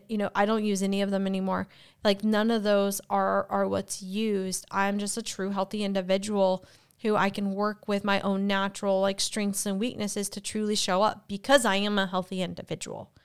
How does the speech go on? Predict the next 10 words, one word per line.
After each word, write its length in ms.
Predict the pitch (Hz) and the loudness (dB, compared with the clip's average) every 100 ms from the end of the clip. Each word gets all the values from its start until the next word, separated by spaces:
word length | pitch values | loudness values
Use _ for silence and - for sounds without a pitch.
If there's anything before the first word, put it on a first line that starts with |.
| _ _ | _ _
emotionally, 760 | 254 247 226 - 233 220 220 220 - - | 8 8 8 6 2 2 0 -2 -10 -2
mentally, 640 | 214 214 202 220 208 208 202 - - - | 2 2 2 -2 0 -2 -6 -14 -18 -4
you 100 | 214 | 0
know, 100 | 180 | 0
spiritually, 600 | - 233 214 208 214 - | 0 0 -2 -2 -2 0
in 120 | 208 | 2
those 180 | 202 202 | 2 0
aspects. 440 | 175 180 - - | -4 -6 -6 -6
'Cause 140 | 202 | -4
I, 80 | 214 | -2